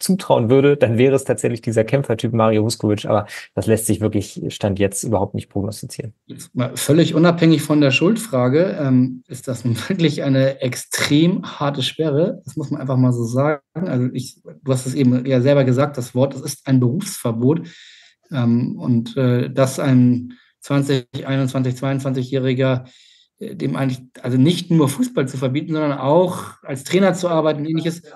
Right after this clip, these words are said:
Speaker 2: Letzte Frage vielleicht zu Vuskovic. Dürfte er, wenn der H S V so kreative Ideen haben muss,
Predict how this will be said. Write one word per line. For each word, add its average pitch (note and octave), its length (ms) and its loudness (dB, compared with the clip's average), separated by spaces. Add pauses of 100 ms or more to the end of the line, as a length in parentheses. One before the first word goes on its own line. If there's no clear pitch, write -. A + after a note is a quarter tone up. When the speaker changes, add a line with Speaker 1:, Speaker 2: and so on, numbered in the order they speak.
(220)
Speaker 2:
Letzte E3 240 -2
Frage F3 320 2
vielleicht E3+ 240 0
zu D#3+ 100 -6
Vuskovic. F#3 520 0 (480)
Dürfte F#3+ 380 2
er, F3 140 4
wenn E3+ 120 4
der D#3+ 120 4
H F3 100 6
S F3 100 -4
V F#3 140 4
so F3+ 100 0
kreative F3+ 480 -2
Ideen E3+ 300 -2
haben D#3 240 -4
muss, F#3 340 -6